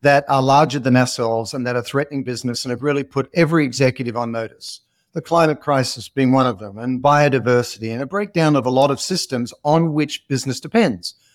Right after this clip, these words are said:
Sustainable agriculture, and, you know, all the different things that we can point to today that you see in the headlines. But also, secondly,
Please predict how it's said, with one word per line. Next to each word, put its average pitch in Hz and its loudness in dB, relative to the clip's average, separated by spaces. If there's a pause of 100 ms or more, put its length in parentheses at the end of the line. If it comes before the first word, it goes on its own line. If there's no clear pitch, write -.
(260)
Sustainable 139 0
agriculture, 139 -2
and, 104 -10
you 160 0
know, 104 -2
all 185 4
the 180 4
different 143 -2
things 123 0
that 120 -10
we 117 -12
can 127 -10
point 135 0
to 131 -6
today 113 0
that 117 0
you 117 -4
see - -6
in 113 -2
the 107 -8
headlines. 104 -12 (640)
But 147 4
also, 196 0
secondly, 156 -2